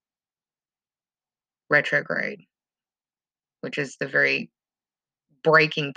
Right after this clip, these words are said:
point between the twelfth house and the first house if you're using a whole sign, um, chart. The moon had just moved into Taurus, which is my moon sign, and Saturn and Ceres were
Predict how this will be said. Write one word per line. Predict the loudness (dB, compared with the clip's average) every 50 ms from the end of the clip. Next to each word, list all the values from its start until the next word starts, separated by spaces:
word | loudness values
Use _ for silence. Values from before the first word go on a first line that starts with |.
| -10 -8
point | -6 -6 -6 -6 -6
between | -6 -8 -6 -6 -6 -2 -2 -2 -2 -2 -4
the | -6 -8
twelfth | -4 -2 -2 -2 -2 -2
house | -2 -2 -2 -2 -2 -4 -10 -18 _ _ _ _ _ _ _ _
and | 0 0
the | 0
first | 0 2 2 4 4 4 2 2 2
house | 2 2 2 0 -4 -8 -14 -20 _ _ _ _ _ 0
if | 0 2
you're | 2 2 2
using | 0 -2 -4 -2 -2
a | -2 0
whole | 0 2 2 2 0
sign, | 0 0 2 2 4 4 4 2 0 -2 -6 _ _ _ _ _ _ _ _ _ _ _ _ _ _
um, | -2 0 0 0 -2 -2
chart. | -2 0 2 2 2 0 -2 -6 _ _ _ _ _ _ _ _ _ _ _ _ _ _ _ _ _ _ _ _ _ _ _ _ _ _ _ _ _ _ _ _ _ _ _ _ _ _ _ _ _ _ _ _ _ _ _ _ _ _ _ _ 0
The | 4 6 8
moon | 8 10 10 10 10 8
had | 8 6 6
just | 6 4 6 6
moved | 6 6 6
into | 6 6 4 2
Taurus, | 0 4 6 6 6 8 6 4 2 -2 -2 -2
which | 0 2 2
is | 2 2 2 0 0
my | 2 2 2
moon | 4 2 2 0 -2
sign, | -4 -6 -8 -8 -8 -8 -8 -10 -12 -12 _ _ _ _ _ _ _ _ _ _ _ -4
and | -4 -4 -4 -2
Saturn | 0 2 4 4 6 4 4 2
and | 0 -2
Ceres | -4 0 2 2 4 4 2 0 -2 -4 -2
were | -2 -2 -2 -2 -4